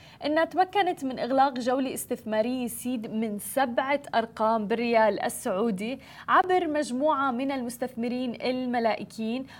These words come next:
ولكن دون الحديث عن قيمتها المالية بالتحديد. وأكدت الشركة أيضًا أنها عم بتقوم بتوظيف الاستثمار في إطلاق عدد من المنتجات التقنية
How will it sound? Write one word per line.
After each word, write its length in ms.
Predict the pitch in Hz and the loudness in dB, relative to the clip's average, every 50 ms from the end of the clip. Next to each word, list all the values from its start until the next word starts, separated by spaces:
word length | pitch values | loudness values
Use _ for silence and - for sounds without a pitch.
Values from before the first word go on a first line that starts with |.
| - - | -16 -4
ولكن 540 | - 262 311 330 349 339 - 320 302 285 262 | 0 4 6 6 6 6 4 -2 -2 0 0
دون 180 | 269 269 277 262 | -2 -2 -2 -2
الحديث 500 | 262 269 - - 240 202 247 254 254 240 | -4 -8 -6 -6 -4 -4 -4 -4 -4 -2
عن 220 | 190 196 220 240 | -2 -2 -2 -4
قيمتها 720 | 233 - 247 233 220 220 240 - 226 220 226 214 - - | -6 -4 -4 -4 -2 -4 -6 -6 -4 -2 -2 -2 0 0
المالية 600 | 233 220 214 214 214 220 220 220 220 214 214 208 | -2 -2 0 -2 -2 -2 -2 -2 2 2 2 2
بالتحديد. 640 | 196 208 208 - - 165 - - - 87 85 - - - - - - - - - - | 2 0 -6 -4 -6 -6 -8 -6 -12 -12 -14 -14 -16 -20 -20 -20 -20 -20 -20 -14 -2
وأكدت 460 | - - - - - 285 208 247 233 | 0 0 2 4 2 2 2 2 0
الشركة 540 | 226 - - 277 240 262 262 269 - - - | -2 -2 0 0 2 0 0 -2 -2 -2 0
أيضًا 200 | 262 302 262 302 | 0 0 2 0
أنها 240 | 294 254 - 247 220 | -2 -2 -2 -4 -2
عم 160 | 202 214 214 | -2 -2 -2
بتقوم 480 | 202 240 - - - 277 285 269 240 208 | -4 -6 -8 -6 -4 -2 -2 -2 -2 0
بتوظيف 720 | 233 320 330 330 370 320 277 254 226 277 294 285 277 - | 0 -2 2 4 4 4 4 2 0 0 0 0 -2 -4
الاستثمار 760 | - - 254 - - 240 - - 247 254 240 233 247 254 277 | -6 -6 -6 -6 -6 -8 -8 -8 -10 -8 -2 0 0 0 0
في 240 | 262 - - 226 - | -2 -4 -8 -6 -6
إطلاق 380 | - - 254 269 277 277 - 190 | -6 -2 0 0 0 0 -2 -4
عدد 420 | 165 196 247 - 240 254 202 196 | -2 2 2 2 2 2 -2 -2
من 240 | 202 208 233 247 226 | -4 -4 -4 -4 -4
المنتجات 720 | - 214 220 202 202 208 208 220 220 220 240 247 247 240 | -4 -4 -4 -4 -6 -6 -6 -6 -4 -2 -2 -2 -2 -4
التقنية 420 | 208 - 233 226 - 226 208 220 | -10 -10 -10 -8 -6 -6 -4 -4